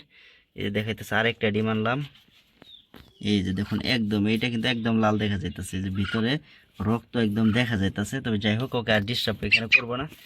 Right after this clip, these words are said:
ডিম রাইখা দে এর কাছে। এ, ডিম নিব না আমি, রাইখা দিছি, রাইখা দিছি, সরি। ও, ও কিন্তু, আহ, ষোলোটা ডিম নিয়ে বসছে, ডিমগুলো ওর কাছে এনে দিলাম। তবে যাই হোক,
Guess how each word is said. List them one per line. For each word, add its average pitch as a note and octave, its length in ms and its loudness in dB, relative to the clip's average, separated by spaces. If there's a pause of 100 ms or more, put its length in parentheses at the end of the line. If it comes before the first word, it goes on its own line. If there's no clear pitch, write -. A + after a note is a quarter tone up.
(380)
ডিম A2 200 0
রাইখা A2+ 260 2
দে A2 120 2
এর A2 200 2
কাছে। D3 300 -2 (500)
এ, C3+ 240 6
ডিম A#2 200 4
নিব C3 240 6
না A#2+ 100 4
আমি, G#2+ 160 2
রাইখা G#2+ 220 4
দিছি, G2+ 240 -2
রাইখা A2+ 220 2
দিছি, G#2 380 -4
সরি। F#2 240 -2 (3500)
ও, G#2+ 240 -2 (220)
ও A#2 80 4
কিন্তু, A#2 400 0 (320)
আহ, G2+ 260 6
ষোলোটা C3 500 4
ডিম B2+ 160 2
নিয়ে B2+ 140 4
বসছে, B2 360 4 (280)
ডিমগুলো A2+ 420 4
ওর A2 60 4
কাছে A#2 380 4
এনে A#2 120 2
দিলাম। C3 300 2 (440)
তবে G#2 160 0
যাই G#2 140 6
হোক, C3 180 4